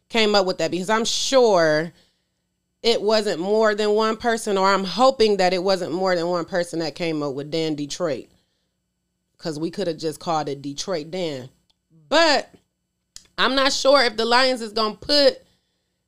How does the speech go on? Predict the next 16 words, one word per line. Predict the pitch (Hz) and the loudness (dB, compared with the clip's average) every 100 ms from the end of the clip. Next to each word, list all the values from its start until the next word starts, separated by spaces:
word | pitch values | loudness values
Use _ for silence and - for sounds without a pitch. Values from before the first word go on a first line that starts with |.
| _ | _
this | - 311 294 | -2 -2 0
lion | 262 240 233 220 | 0 0 2 0
on | 202 202 | 0 -2
the | |
sidelines, | 202 277 339 302 247 226 214 208 220 247 | 0 2 4 4 2 2 2 0 -2 -6
because | 202 180 202 269 247 247 240 226 | -10 -10 -4 0 2 4 2 -2
what | 240 277 | 0 2
is | 285 | 2
it | 269 | 0
gonna | 262 262 262 | 2 2 2
do, | 285 | 2
or | 262 | 2
who | 233 294 | 2 0
gonna | 262 254 | 0 0
hold | 226 285 285 | 2 2 2
it? | 196 139 | 0 -4